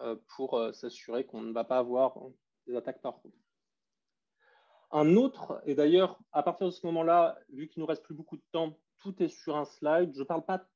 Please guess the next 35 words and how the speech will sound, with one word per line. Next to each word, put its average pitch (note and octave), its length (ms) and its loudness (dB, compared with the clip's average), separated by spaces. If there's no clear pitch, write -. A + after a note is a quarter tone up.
tant F#3 160 -2
de E3+ 120 -2
ce - 120 -10
que - 100 -4
l'on D3 140 0
fait D3 220 -4
nous, D3+ 300 0
mais D#3 100 0
plutôt - 280 -10
du C3 120 -12
problème D#3 400 0
en D3 100 -2
lui-même, C3 480 -2
parce - 140 -10
que D#4 100 -2
ces - 240 -6
derniers, F3 800 2
euh, B2+ 180 0
cas E3+ 200 2
de C#3 140 -8
wasp D3+ 420 -2
A C#3+ 40 -2
P C#3+ 280 -4
I C3 40 -4
Top C#3 200 -6
ten, E3+ 240 -2
vous C3+ 200 -8
allez C#3+ 160 4
le C#3 60 -2
voir, F3 200 0
sont - 160 -10
des C3 100 -2
cas F3+ 140 -6
qui - 160 -14
sont D#3+ 220 -10